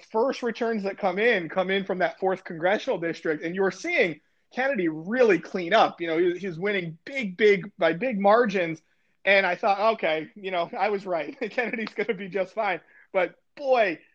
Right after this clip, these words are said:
go look at some of those, those, you know, precincts in, uh,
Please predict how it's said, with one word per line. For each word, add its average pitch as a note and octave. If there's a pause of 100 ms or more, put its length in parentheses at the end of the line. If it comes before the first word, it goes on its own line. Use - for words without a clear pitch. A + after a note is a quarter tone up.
(220)
go B3
look C4
at A3
some A3+
of A3
those, F3+
those, E3 (220)
you F#3
know, D#3+
precincts G#3+
in, D#3+ (380)
uh, C#3